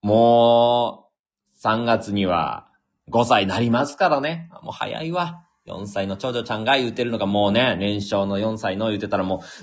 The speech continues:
年中の五歳の長女ちゃんなりますよ。なりますよ。早いですよ。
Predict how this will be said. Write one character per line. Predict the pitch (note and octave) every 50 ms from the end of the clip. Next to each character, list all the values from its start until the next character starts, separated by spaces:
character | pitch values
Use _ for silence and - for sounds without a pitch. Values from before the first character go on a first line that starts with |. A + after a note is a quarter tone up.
| -
年 | F#2 F#2+ G2 G2 G2
中 | G2+ - G2+ G2 G2
の | G2+ G2
五 | F#2+ A2+ A2+
歳 | A2+ G2+ A2 A#2+
の | A#2 G#2
長 | G#2 A#2+ A2+
女 | A2+ G#2+
ち | -
ゃ | A2
ん | E2
な | F2 G2
り | A2 A2+
ま | A2 B2+
す | - - - G2+
よ。 | G#2 G#2 - _
な | G2+ A2
り | B2+ D3+
ま | D#3
す | D#3 D#3
よ。 | D3+ D#3
早 | - D3 E3+ F3+ F3
い | F3 D#3+
で | D#3+
す | D#3+ - D#3
よ。 | D3 D3